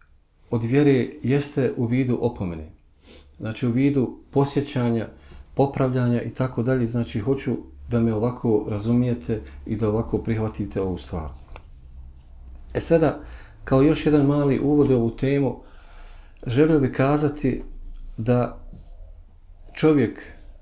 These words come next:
mora u svome životu, u svome poslu, znači, u svojoj vjeri,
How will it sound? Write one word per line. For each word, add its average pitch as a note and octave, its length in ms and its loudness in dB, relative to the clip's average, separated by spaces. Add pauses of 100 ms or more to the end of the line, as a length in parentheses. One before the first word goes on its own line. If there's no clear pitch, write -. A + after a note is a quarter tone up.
(120)
mora B2 640 2 (380)
u A#2 80 -2
svome B2 380 2
životu, A2 520 -2
u G2 40 -6
svome A2+ 420 0
poslu, A#2+ 400 -4
znači, G2+ 280 -6
u G#2+ 140 -4
svojoj A2+ 340 2
vjeri, A2+ 340 0